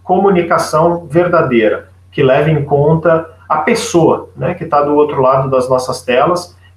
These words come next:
que tem que ser respeitada na sua dignidade, tem que ser respeitada também nos seus direitos,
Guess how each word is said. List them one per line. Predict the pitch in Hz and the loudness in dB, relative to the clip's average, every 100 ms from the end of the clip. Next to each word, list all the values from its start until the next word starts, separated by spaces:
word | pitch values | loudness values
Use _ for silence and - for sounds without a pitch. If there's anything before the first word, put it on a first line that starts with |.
| _ | _
que | 165 | -6
tem | 165 160 | -2 -2
que | |
ser | - 160 | 0 -2
respeitada | 156 - 147 135 135 131 | 0 0 -2 0 2 2
na | 123 | 0
sua | - 120 | -2 -4
dignidade, | 120 117 107 - 143 165 160 - - - | -2 -6 -4 -2 0 0 -2 -6 -14 -10
tem | 139 | -4
que | 135 | -4
ser | - | 0
respeitada | 135 135 - 131 - 127 127 123 | 0 0 0 -2 2 2 2 0
também | 123 123 | -2 -4
nos | 123 123 | -6 -4
seus | 131 120 | -2 -2
direitos, | 123 117 113 175 - - - | -2 0 2 0 -4 -12 -16